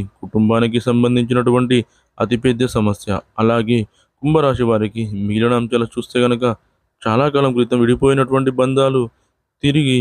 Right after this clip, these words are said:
పునరుద్ధరించబడే అవకాశాన్ని భగవంతుడు మీకు ప్రసాదించబోతున్నాడు. అంటే మీ యొక్క కుటుంబ సభ్యులతో కానీ, స్నేహితులతో కానీ,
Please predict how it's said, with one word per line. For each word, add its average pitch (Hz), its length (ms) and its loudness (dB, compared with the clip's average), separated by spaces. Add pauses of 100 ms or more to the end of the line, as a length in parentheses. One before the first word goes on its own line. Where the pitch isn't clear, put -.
(120)
పునరుద్ధరించబడే 120 1000 0
అవకాశాన్ని 107 680 0 (460)
భగవంతుడు 110 520 2
మీకు 110 260 0 (120)
ప్రసాదించబోతున్నాడు. 104 1200 -2 (460)
అంటే 110 320 2 (300)
మీ 110 140 0
యొక్క 120 240 2
కుటుంబ 139 320 0
సభ్యులతో 113 540 0
కానీ, 120 320 0 (380)
స్నేహితులతో 131 680 2
కానీ, 120 300 2